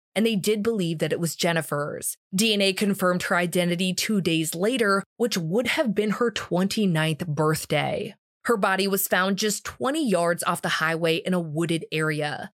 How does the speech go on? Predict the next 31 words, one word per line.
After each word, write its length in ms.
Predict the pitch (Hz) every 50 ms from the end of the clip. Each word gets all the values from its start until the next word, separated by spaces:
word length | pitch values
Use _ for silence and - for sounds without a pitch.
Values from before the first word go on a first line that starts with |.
| _
She 180 | _ - - 254
was 220 | 233 226 214 214
found 360 | - 240 214 208 214 202 - - _
completely 760 | - - 226 208 - - - 220 247 277 - - 330 311 285
nude 460 | 226 180 165 160 151 151 156 165 - -
with 280 | - 208 214 202 175 151
brush 340 | 139 175 175 214 269 - -
concealing 560 | - 311 285 233 - - 220 202 202 196 185
part 220 | - - 170 165
of 100 | 165 156
her 140 | - 180 170
body. 640 | 147 139 165 160 156 156 151 151 143 - - - - _ _ _ -
Police 380 | 262 254 233 220 220 220 -
believe 420 | 196 208 214 214 208 202 208 190 175
Bo 200 | 208 196 202 196
put 260 | - - - 330 - -
her 140 | - 349
body 420 | 302 220 214 196 202 214 208 196 180
out 220 | 165 170 170 -
there 220 | - 175 165 170 175
sometime 580 | - - - 240 277 302 - - 254 240 226
in 80 | 220 214
the 140 | 220 214 -
early 300 | - 220 240 254 294 330
morning 380 | 320 269 220 214 208 208 208 208
hours 320 | - 165 165 170 180 170 175
of 120 | 180 175
the 100 | 190 180
twelfth 480 | 180 - - 170 156 151 156 156 147 - - _
before 320 | - 214 202 - 226 220 208
he 220 | - 247 226 220